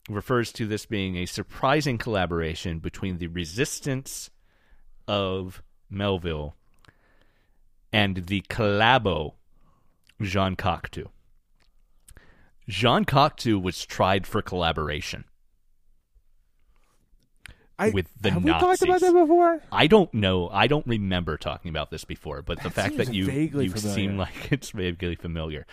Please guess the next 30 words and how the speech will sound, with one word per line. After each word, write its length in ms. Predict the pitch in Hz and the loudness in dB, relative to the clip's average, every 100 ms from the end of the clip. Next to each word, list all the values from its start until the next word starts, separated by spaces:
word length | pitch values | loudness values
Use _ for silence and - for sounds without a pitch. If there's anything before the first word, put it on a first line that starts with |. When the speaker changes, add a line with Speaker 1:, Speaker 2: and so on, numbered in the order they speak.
| - - - 95 - | -20 -20 -20 -20 -6
Speaker 1:
Uh, 200 | 117 104 | 0 2
Jean 300 | 92 131 147 | 2 0 0
Cocteau 460 | 160 139 127 131 110 | 2 2 2 -2 -2
described 520 | 104 - 120 110 104 | -2 -2 0 0 0
his, 420 | - 107 98 95 - | -2 -2 -2 -8 -10
uh, 240 | 107 92 90 - - - - - _ _ - | -6 -4 -6 -14 -20 -20 -20 -20 _ _ -4
uh, 180 | 104 90 - | -2 -2 -4
I'm 100 | 92 | -8
sorry, 200 | 85 80 | -6 -2
biographer 480 | 104 120 147 131 139 | 0 2 2 -2 -4
Ja-, 440 | 110 113 123 127 139 | -2 -2 0 0 -2
<laughs> 60 | |
James 300 | 107 117 117 | -4 -6 -6
S. 180 | 101 98 | -8 -8
Williams 540 | 92 92 101 82 73 - | -4 0 0 -2 -6 -8
had 100 | 80 | -8
described 420 | 85 - 95 87 | -8 -4 -4 -2
Cocteau's 360 | 92 85 90 | -4 -4 -6
politics 760 | - 85 80 90 82 - 82 - | -6 -6 -2 -2 -2 -4 -8 -8
as 180 | 87 - | -12 -6
naturally 520 | 87 101 - 98 85 | -2 -2 -4 -6 -4
right-leaning, 600 | 87 82 85 80 71 78 | -4 -4 -6 -10 -10 -8
which 160 | 90 - | -6 -4
is 100 | 123 | -4
on 240 | 139 127 | 0 0
his 160 | 110 98 | 0 -2
Wikipedia 540 | 107 - - 87 73 | -4 -6 -6 -6 -6
page, 280 | - - - | -10 -12 -12
so 100 | - | -10
maybe, 480 | 87 95 98 92 87 | -6 -2 -2 -2 -4